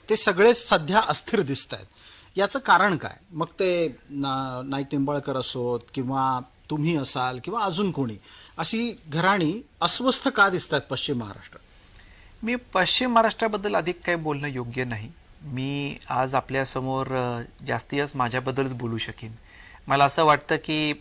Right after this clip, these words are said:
Speaker 2: हे बाकीची घराणी अस्वस्थ काय आहे त्याच्याबद्दल पक्षाच्या वरिष्ठ लोकांनी त्याच्यावर स्टेटमेंट केलेत.
Speaker 1: बरं.
Speaker 2: तर मी त्याच्यावर काय बोलणं योग्य नाही.
Speaker 1: तुमच्या अस्वस्थतेची कहाणी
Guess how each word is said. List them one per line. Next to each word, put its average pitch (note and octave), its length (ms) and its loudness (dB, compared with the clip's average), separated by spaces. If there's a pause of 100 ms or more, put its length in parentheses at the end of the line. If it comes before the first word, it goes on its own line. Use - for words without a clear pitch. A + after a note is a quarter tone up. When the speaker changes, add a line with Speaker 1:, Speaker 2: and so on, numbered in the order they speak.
Speaker 2:
हे C3 100 -6
बाकीची C3 460 0
घराणी C3 360 -2
अस्वस्थ C3+ 500 -2
काय C3+ 260 2
आहे C3+ 180 -4
त्याच्याबद्दल C#3+ 640 -6
पक्षाच्या C#3 760 -4 (220)
वरिष्ठ C3 280 -6
लोकांनी B2+ 440 -6
त्याच्यावर C3 260 -8
स्टेटमेंट B2 440 -8
केलेत. C3+ 240 -2 (320)
Speaker 1:
बरं. B2 360 -8
Speaker 2:
तर - 60 -8 (120)
मी C3 80 -4
त्याच्यावर C3 260 -4
काय B2 100 -4
बोलणं A#2+ 260 -4
योग्य A#2+ 340 -10
नाही. B2 120 -16 (180)
Speaker 1:
तुमच्या B3 600 4 (140)
अस्वस्थतेची G3 800 0
कहाणी F3 480 0